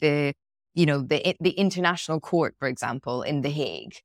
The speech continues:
Like, where, where, where is this court, and how is it operating, and how does it seem to be operating out with that other legal system that everyone else knows about?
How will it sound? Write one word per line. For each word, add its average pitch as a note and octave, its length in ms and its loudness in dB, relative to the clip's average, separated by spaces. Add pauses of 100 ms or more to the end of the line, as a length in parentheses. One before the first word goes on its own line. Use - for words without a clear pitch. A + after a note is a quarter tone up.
(260)
Like, D3+ 160 -2
where, F#3 340 2
where, G#3+ 260 4
where G3+ 380 6
is F3+ 160 0
this - 240 -8
court, D3 440 -2
and D#3+ 140 -2
how E3+ 220 2
is E3+ 120 0
it - 100 0
operating, C#3 560 -4
and B2+ 100 -6
how F3 160 0
does F#3 140 -2
it - 80 -12
seem D#3+ 180 -6
to D3+ 80 -12
be D#3+ 120 -2
operating D3 680 -2
out E3 240 4
with D#3+ 320 -4
that C3+ 180 0
other E3 240 4
legal D3 280 0
system C#3+ 300 -8
that C#3 120 -4
everyone B2+ 260 -8
else B2 220 -12
knows - 180 -16
about? C2+ 220 -12